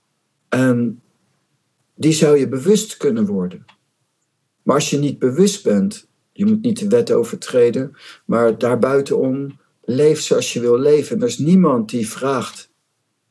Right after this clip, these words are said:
of zegt dat je niet of wel een relatie mag, of dat je wel of niet seks mag, of dat je niet wel vegetarisch moet eten, of dat je wel of niet moet mediteren.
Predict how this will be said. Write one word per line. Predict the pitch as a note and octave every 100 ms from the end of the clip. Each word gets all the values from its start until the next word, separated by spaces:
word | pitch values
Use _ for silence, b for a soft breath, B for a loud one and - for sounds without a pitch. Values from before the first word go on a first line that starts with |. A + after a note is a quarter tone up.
| _
of | A3+
zegt | - - E3 C#3 - - B B -
dat | A2
je | A2+ G#2+
niet | B2 E3+ D#3
of | A2
wel | C3+ C#3
een | C3
relatie | A2+ A#2+ B2+ B2 - G#2
mag, | F#2 -
of | -
dat | F#2 F#2
je | - G2+
wel | D#3+ D3
of | - -
niet | A#2+ B2+
seks | - - - -
mag, | G2+ G2+
of | G2
dat | - G#2+
je | -
niet | G#2+ C3 D#3 - - - -
wel | C3+ A#2
vegetarisch | - - - C#3 B2+ A2+ -
moet | A#2+
eten, | - B2+ C#3 A#2
of | -
dat | A2
je | -
wel | G#2+ C#3+
of | D3 -
niet | B2+ -
moet | G#2+
mediteren. | A#2 A2+ A2 - C3 G2+